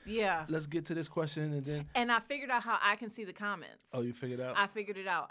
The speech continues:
Speaker 1: I have to join the live, and then when I request to join, no, I'm sorry, I go to your page,
Speaker 2: Mm-hmm.
Speaker 1: watch the live, and then hit request, and then I can see the comments.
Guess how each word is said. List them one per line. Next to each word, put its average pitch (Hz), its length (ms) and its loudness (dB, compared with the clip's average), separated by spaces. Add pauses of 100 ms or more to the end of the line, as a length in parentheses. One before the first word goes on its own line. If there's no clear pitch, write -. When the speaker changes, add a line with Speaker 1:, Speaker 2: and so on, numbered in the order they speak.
Speaker 1:
I 190 160 6
have 220 320 -6 (120)
to 190 440 -8 (200)
join 185 400 -6
the 233 80 -6
live, 226 400 -4
and 180 180 -12
then 180 200 -8
when 165 120 -10
I 165 120 0
request 175 760 -8 (120)
to 262 140 -8
join, 262 400 -10 (460)
no, 190 180 -4
I'm 180 140 -4
sorry, 160 240 -6
I 175 100 -4
go 185 120 -4
to 170 80 -8
your 196 180 -6
page, 208 360 -6
Speaker 2:
Mm-hmm. 117 200 -8 (580)
Speaker 1:
watch 180 280 0
the 208 80 -8
live, 175 280 -2
and 160 180 -10
then 165 120 -6
hit 190 180 -10
request, 180 540 -8
and 175 180 -12
then 165 100 -10
I 156 120 -4
can 160 200 -14
see 160 140 -12
the 147 100 -14
comments. 120 540 -10